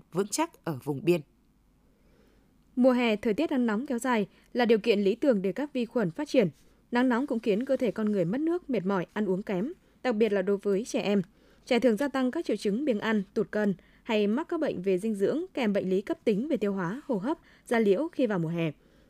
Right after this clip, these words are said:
Speaker 2: Ghi nhận tại Bệnh viện Nhi Thanh Hóa, số trẻ khám và điều trị các bệnh cấp tính mùa hè tăng khoảng hai mươi lăm đến ba mươi phần trăm. Tại khoa dinh dưỡng Bệnh viện Nhi Thanh Hóa, những ngày nắng nóng, số trẻ đến khám và nhập viện tăng cao.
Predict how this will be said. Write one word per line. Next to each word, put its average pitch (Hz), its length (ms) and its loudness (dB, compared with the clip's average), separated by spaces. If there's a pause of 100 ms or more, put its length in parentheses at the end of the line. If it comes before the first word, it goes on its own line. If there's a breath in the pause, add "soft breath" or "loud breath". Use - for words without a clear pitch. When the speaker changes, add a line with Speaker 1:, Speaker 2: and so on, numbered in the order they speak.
(160 soft breath)
Speaker 2:
Ghi 262 120 2
nhận 208 220 2
tại 196 80 0
Bệnh 185 160 0
viện 185 160 0
Nhi 240 100 0
Thanh 233 140 -2
Hóa, 226 360 -2
số 214 140 -2
trẻ 240 140 -2
khám 202 280 -2
và 311 80 -4
điều 208 120 2
trị 185 180 -4
các 302 160 -6
bệnh 254 140 -2
cấp 311 200 -6 (100)
tính 240 320 -2
mùa 320 80 0
hè 185 280 0 (280 soft breath)
tăng 277 160 0
khoảng 240 200 -2
hai 220 140 -6
mươi 226 60 -2
lăm 220 160 0
đến 175 140 0
ba 220 80 -6
mươi 214 120 -4
phần 165 120 -6
trăm. 185 260 -2 (480 soft breath)
Tại 233 160 2
khoa 269 180 -2
dinh 233 160 0
dưỡng 262 280 -2
Bệnh 240 140 0
viện 185 140 0
Nhi 202 100 0
Thanh 202 140 -2
Hóa, 190 280 -2 (340 soft breath)
những 240 140 2
ngày 294 120 2
nắng 220 160 2
nóng, 226 280 -2
số 220 160 -4
trẻ 240 180 -2
đến 185 180 -2
khám 226 260 -4
và 330 80 -4
nhập 208 180 -2
viện 180 160 0
tăng 196 160 -6
cao. 190 260 0